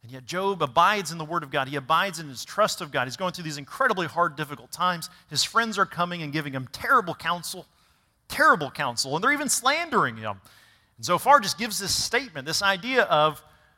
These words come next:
"Look, man, you did something to deserve this."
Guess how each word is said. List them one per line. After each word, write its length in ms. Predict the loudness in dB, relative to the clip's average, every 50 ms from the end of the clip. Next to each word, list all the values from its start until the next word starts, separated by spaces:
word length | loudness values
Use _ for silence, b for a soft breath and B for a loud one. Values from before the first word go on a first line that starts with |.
| b b b b _ _ _ _
"Look, 220 | -6 -6 -6 -4
man, 160 | -6 -8 -8 -8
you 120 | -6 -4
did 180 | -4 -4 -4 -4
something 560 | -4 -4 -2 -2 -4 -4 -4 -6 -8 -8 -10
to 80 | -12
deserve 420 | -14 -14 -10 -8 -8 -8 -8 -10 -14
this." 380 | -20 -18 -16 -16 -16 -16 -18